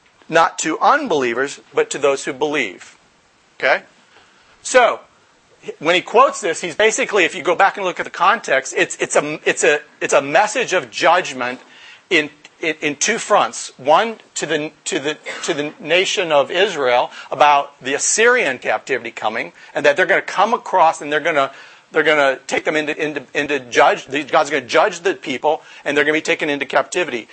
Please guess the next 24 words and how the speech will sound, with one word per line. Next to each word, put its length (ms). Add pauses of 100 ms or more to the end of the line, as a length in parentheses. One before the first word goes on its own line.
(140)
And 100
the 100
other 160
one, 260
it's 180
about, 400 (640)
um, 420 (220)
Judah, 500 (260)
uh, 160
being 200
taken 260
to 60
Babylon, 560
and 160
it's, 160
it's 340
really 180
a 80
message 480
about 360
the 80
judgment 560
of 180
God. 460